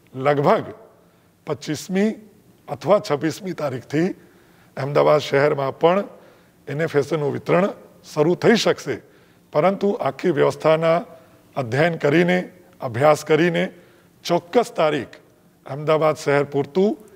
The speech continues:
એન એફ એસ એ કાર્ડ ધારકો માટે હવે પછી જાહેર કરવામાં આવશે. ગઈકાલે માનનીય મુખ્યમંત્રી શ્રી દ્વારા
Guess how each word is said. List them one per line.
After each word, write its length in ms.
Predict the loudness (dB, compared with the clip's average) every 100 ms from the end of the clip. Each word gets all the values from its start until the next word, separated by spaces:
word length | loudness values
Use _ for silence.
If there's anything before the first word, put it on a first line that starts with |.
| -14 -4
એન 140 | 2
એફ 160 | 4 2
એસ 160 | 2
એ 80 | 0
કાર્ડ 260 | 2 0 0
ધારકો 320 | -4 -4 -6
માટે 300 | -4 -2 -4 -4 -12 -20 _ _ -2
હવે 260 | 2 4
પછી 400 | 4 2 2 2 0 -8 -20 _ _ _ -2
જાહેર 360 | 2 4 2
કરવામાં 520 | 2 -2 0 0 0
આવશે. 360 | 2 0 0 -10 -14 -20 -20 -20 -20 -20 -20 -20 -20 -20 -20 -20 -20 -20 -20 -20 -20 -20 -20 -20 -20 -20 -20 -6
ગઈકાલે 520 | 2 4 4 2 2 2 0 -12 -20 _ _ _ _ _ _ _ _ -4
માનનીય 380 | -2 0 -2 -4
મુખ્યમંત્રી 440 | -4 -6 -4 -4
શ્રી 200 | 0 0
દ્વારા 360 | 4 4 4